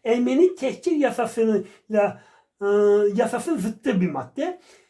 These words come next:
E, Ermeni tehcir yasasıyla bölgeden boşaltılıp Suriye'ye sürülen ve şu anda itilaf devletlerinin müttefiği olan Ermenileri tekrar bölgeye getirmek,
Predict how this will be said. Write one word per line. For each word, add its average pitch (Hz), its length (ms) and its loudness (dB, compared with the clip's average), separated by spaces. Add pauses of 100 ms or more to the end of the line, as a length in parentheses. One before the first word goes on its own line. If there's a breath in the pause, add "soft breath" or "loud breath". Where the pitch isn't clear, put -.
(160 soft breath)
E, 202 60 -2
Ermeni 233 520 0
tehcir 269 300 -6
yasasıyla 226 600 -2
bölgeden 226 420 2
boşaltılıp 220 500 -4
Suriye'ye 208 500 0 (140)
sürülen 220 520 0 (720)
ve 254 80 -4
şu - 160 -2
anda 233 180 2
itilaf 233 520 -2
devletlerinin 220 580 -2 (380)
müttefiği 254 500 -4
olan 220 260 2
Ermenileri 226 460 0
tekrar 220 360 -2
bölgeye 196 280 2
getirmek, 196 520 -4